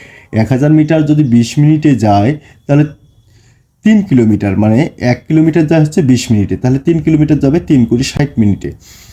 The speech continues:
তাহলে উত্তর হবে ষাট মিনিটে। এখন বলছে দুপুর বারোটা তিরিশে বৃষ্টি শুরু হলো, দুই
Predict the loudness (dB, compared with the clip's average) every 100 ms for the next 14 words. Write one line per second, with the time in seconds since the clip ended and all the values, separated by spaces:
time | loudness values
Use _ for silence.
0 | -20 -4 0 2 0 -2 0 0 -2 -2
1 | -2 0 0 0 -4 -12 -16 -20 _ _
2 | _ -20 -18 -6 -2 0 0 2 0 0
3 | 0 0 0 -2 0 0 0 0 -2 -4
4 | -6 -2 0 -2 -10 -18 _ _ _ _
5 | _ _ -4 -2 -2 -4 0 0 0 0
6 | -4 -6 _ _ _ -4 0